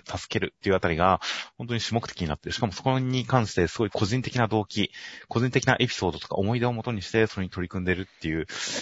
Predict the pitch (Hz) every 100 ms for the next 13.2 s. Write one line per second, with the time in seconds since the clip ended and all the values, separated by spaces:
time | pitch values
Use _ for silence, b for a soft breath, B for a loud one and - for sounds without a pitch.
0 | B B 156 - - - 143 110 80 113
1 | 127 123 120 117 113 - - 147 139 135
2 | 131 120 113 113 117 107 107 104 120 120
3 | 120 - 110 110 107 107 - 98 90 -
4 | 123 120 - 151 131 87 82 - - 87
5 | 87 - 120 - B B B - 117 135
6 | 147 131 120 120 120 110 120 113 110 _
7 | _ _ _ _ - 107 110 - 85 73
8 | 71 71 - 107 113 107 85 - 107 107
9 | 101 101 95 87 87 90 85 - 73 67
10 | 69 71 - - - 92 - _ _ _
11 | _ B B B B _ _ - 107 92
12 | 82 80 - 107 110 117 107 92 98 -
13 | 80